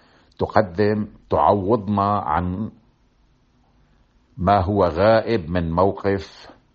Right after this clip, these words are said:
تجاه إخوتنا الكرد.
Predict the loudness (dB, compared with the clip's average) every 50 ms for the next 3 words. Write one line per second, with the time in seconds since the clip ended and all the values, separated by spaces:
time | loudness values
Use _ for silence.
0 | _ _ _ _ _ _ _ _ _ _ _ -6 -4 -2 -2 0 0 2 0 0
1 | -2 -4 -8 -14 -16 -16 -16 -18 _ _ _ _ _ _ _ _ _ _ _ _
2 | _ _ _ _ _ _ _ _ _ _ _ _ _ _ _ _ _ _ _ _
3 | _ _ _ _ _ _ _ -8 -8 -6 -4 -6 -6 -4 -6 -10 -8 -8 -10 -10
4 | -12 -12 _ _ -20